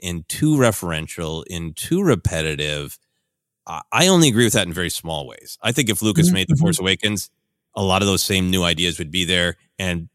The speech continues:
Speaker 1: they wouldn't be flying X-Wings and tie fighters. He'd want a new ship.
Speaker 2: Right, right,
Speaker 1: That,
Speaker 2: right.
Speaker 1: but that, but ultimately that's a little bit of storytelling there, but mostly surface level. The idea that Lucas himself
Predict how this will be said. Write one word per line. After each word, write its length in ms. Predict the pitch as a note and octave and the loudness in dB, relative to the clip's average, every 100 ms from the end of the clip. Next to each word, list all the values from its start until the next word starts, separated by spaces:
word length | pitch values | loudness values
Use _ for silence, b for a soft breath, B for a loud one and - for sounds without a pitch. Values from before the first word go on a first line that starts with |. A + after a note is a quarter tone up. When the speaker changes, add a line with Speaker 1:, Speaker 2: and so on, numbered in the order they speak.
| - | 0
Speaker 1:
they 80 | D#3+ | 4
wouldn't 160 | F#3+ | 4
be 60 | E3 | 2
flying 260 | C#3+ C3 | 0 0
X-Wings 400 | G2+ F2+ E2+ D2+ E2+ | 0 -2 -6 -10 -12
and 80 | |
tie 160 | D#2 D2 | -10 -12
fighters. 420 | - C#2+ - - - | -12 -16 -16 -18 -8
He'd 160 | B2 | -2
want 180 | A#2 G#2+ | 2 2
a 40 | G2 | 2
new 100 | E2+ | -2
ship. 200 | - - _ _ _ _ - | -6 -12 _ _ _ _ -10
Speaker 2:
Right, 160 | C#2+ - | -10 -10
right, 100 | - | -4
Speaker 1:
That, 60 | C#3 | -4
Speaker 2:
right. 80 | C3 | -4
Speaker 1:
but 120 | C#3 | -4
that, 200 | D3+ D#3+ - | -4 -4 -4
but 140 | C3+ C#3 | -6 0
ultimately 480 | F3 E3+ D#3+ E3 | 0 0 -2 -2
that's 420 | C#3 G2 - - - _ _ _ _ _ - | 0 -2 -4 -10 -14 _ _ _ _ _ -16
a 20 | |
little 300 | C3 E3+ G3 | 0 4 4
bit 120 | F3 | 4
of 60 | D#3+ | 2
storytelling 440 | - E3+ D#3 D#3+ | 0 -2 -2 -4
there, 140 | D#3+ E3+ | -2 -4
but 140 | F#3+ | -6
mostly 460 | - G#3+ A3+ G#3 D3 | -10 -6 -4 -2 -4
surface 400 | - G#3 F#3 - | -4 -4 -6 -8
level. 380 | D2 A1+ G1+ - b b b b b | -8 -10 -16 -18 b b b b b
The 180 | G#2 B2+ | -2 0
idea 280 | B2 D3 D#3+ | 2 2 4
that 200 | G#2+ F#2 - | 2 0 -2
Lucas 520 | B2 C3 A3 - E3+ | 0 2 0 0 0
himself 680 | C#3+ G2+ - F3+ A3+ A2 | -2 -4 -2 -2 -2 -4